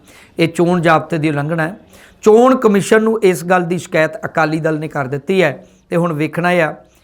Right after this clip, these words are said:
ਕਿ ਚੋਣ ਕਮਿਸ਼ਨ ਇਸ ਚੀਜ਼ ਦੇ ਉੱਪਰ ਕੋਈ ਵੱਡੀ ਕਾਰਵਾਈ ਕਰੇਗਾ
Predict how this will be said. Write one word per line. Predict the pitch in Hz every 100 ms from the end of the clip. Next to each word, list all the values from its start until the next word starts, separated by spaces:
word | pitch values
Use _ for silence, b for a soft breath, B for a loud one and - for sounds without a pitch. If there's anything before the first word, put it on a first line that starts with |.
| _
ਕਿ | 190 185
ਚੋਣ | 180 165 160
ਕਮਿਸ਼ਨ | 165 156 - 160 170 b b b -
ਇਸ | 190 214
ਚੀਜ਼ | 202 190 170
ਦੇ |
ਉੱਪਰ | 175 - 175 - - _ _ _
ਕੋਈ | 170
ਵੱਡੀ | 170 151 120 156
ਕਾਰਵਾਈ | - 165 156 165
ਕਰੇਗਾ | 175 185 214 202 - -